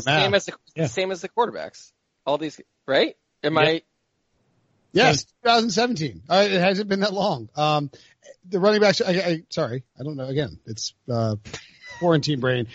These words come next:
Speaker 1: Christian McCaffrey, Alvin Kamara, Derrick Henry, Dalvin Cook. Derrick Henry, of course, franchise tag this offseason and has signed his tender. Uh, Aaron Jones, Phillip Lindsay, Joe Mixon, Leonard Fournette, Kenyon Drake, and Kareem Hunt. Um, over under,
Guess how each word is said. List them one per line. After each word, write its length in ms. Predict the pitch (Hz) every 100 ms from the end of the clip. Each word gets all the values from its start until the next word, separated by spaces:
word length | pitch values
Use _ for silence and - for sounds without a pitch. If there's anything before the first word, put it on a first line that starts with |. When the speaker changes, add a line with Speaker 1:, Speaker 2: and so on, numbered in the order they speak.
| -
Speaker 1:
Christian 460 | - 220 254 - 269
McCaffrey, 640 | 226 - 202 214 196 226 226
Alvin 420 | 175 214 233 202
Kamara, 520 | - 170 156 170 175 160
Derrick 400 | 117 165 208 247 -
Henry, 580 | - 202 190 185 196 - - _ -
Dalvin 400 | 175 185 180 156
Cook. 240 | 185 170
Derrick 200 | 175 151
Henry, 180 | 156 147
of 60 | 123
course, 200 | 135 113
franchise 400 | 139 131 131 120
tag 220 | 139 120
this 180 | 151 147
offseason 460 | 135 - 139 139
and 180 | 120 120
has 160 | 113 -
signed 220 | 143 131
his 160 | 120
tender. 360 | - 165 170 175 - - -
Uh, 180 | 131 135 -
Aaron 300 | 185 214 190
Jones, 380 | 160 190 190 160 -
Phillip 320 | 226 254 220
Lindsay, 340 | 208 202 160 180
Joe 360 | 123 180 226
Mixon, 540 | 262 196 208 - 196 165
Leonard 280 | 190 254
Fournette, 420 | 214 190 180 180 -
Kenyon 420 | - 220 269 240
Drake, 380 | 143 170 185 - - -
and 120 | 170
Kareem 480 | - 170 156 202 233
Hunt. 440 | 147 220 139 - - - -
Um, 400 | 156 160 160 147 _ _ -
over 400 | 214 285 285 311
under, 540 | 262 269 214 170 190